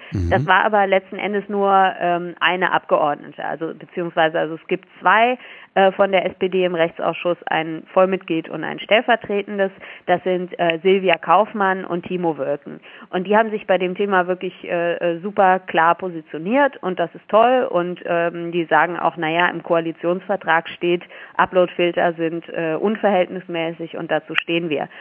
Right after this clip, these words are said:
Speaker 2: Nur, ähm, man sieht ja, die Bundesregierung als Ganze, ähm, äh, agiert durchaus anders und deshalb kann man sich jetzt nicht darauf verlassen, dass wirklich die gesamte S P D geschlossen am vierten Juli dagegen stimmen wird. Insofern wäre das sehr wichtig, da die Abgeordneten entsprechend,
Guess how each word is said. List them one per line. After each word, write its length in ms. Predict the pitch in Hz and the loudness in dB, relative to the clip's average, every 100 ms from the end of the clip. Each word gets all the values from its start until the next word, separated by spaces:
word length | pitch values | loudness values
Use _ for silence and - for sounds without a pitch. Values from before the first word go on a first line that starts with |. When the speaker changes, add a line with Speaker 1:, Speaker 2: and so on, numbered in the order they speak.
| - _ | -20 _
Speaker 2:
Nur, 540 | 190 208 208 196 196 - | 0 6 8 8 6 4
ähm, 380 | 180 180 180 180 | 4 2 2 -2
man 220 | 185 175 | 0 0
sieht 200 | 175 240 | 0 0
ja, 160 | 214 180 | 4 4
die 140 | 170 | 2
Bundesregierung 760 | 170 185 196 185 180 180 185 175 | -2 0 0 -2 -2 0 0 -2
als 180 | 165 165 - | -4 -6 0
Ganze, 600 | 147 220 - 170 185 - | 0 0 0 2 4 2
ähm, 560 | 165 160 170 165 170 - - | 0 -2 -4 -8 -10 -12 -10
äh, 240 | - - - | -6 -4 0
agiert 420 | 175 170 190 185 | -2 0 -2 0
durchaus 380 | 180 180 170 - | -2 -2 -4 0
anders 400 | 165 185 165 185 - - - - | 0 4 4 2 -2 -20 -20 -6
und 140 | 170 | 2
deshalb 340 | 175 175 175 - | 2 4 0 2
kann 120 | 180 | 2
man 180 | 185 180 | 2 0
sich 120 | 170 | -2
jetzt 200 | 170 - | -4 -2
nicht 200 | 196 202 | -2 2
darauf 260 | 165 165 | 4 4
verlassen, 440 | - 160 165 170 190 | 2 0 0 -2 -6
dass 160 | 160 | -6
wirklich 260 | 185 180 170 | -4 -6 -6
die 100 | - | -6
gesamte 580 | 165 151 147 220 214 175 | -6 2 2 2 0 -2
S 100 | 160 - | -2 -6
P 100 | 165 | -6
D 320 | 156 170 170 165 - - | -2 0 0 -2 -14 -8
geschlossen 640 | 170 - 151 180 - 175 | -6 0 2 2 0 -4
am 200 | 165 165 | -2 -2
vierten 300 | 170 185 170 | -2 -4 -2
Juli 300 | 175 175 170 | -2 0 0
dagegen 400 | 156 151 151 185 | 0 0 -2 -6
stimmen 320 | - 160 156 156 | -6 -6 -6 -2
wird. 220 | 160 175 | -2 -2
Insofern 480 | 170 165 160 170 160 | -4 -6 -4 -4 0
wäre 120 | 156 | 0
das 140 | 160 - - 175 | 0 -6 -20 -2
sehr 200 | 165 170 | 2 2
wichtig, 380 | 175 190 196 185 | 0 -2 -2 0
da 160 | 180 160 | 2 2
die 140 | 170 | 2
Abgeordneten 720 | 165 - - 175 165 160 165 | -2 -2 2 4 4 -2 -6
entsprechend, 580 | 160 - - 151 160 156 | -8 -8 -6 -6 -4 -10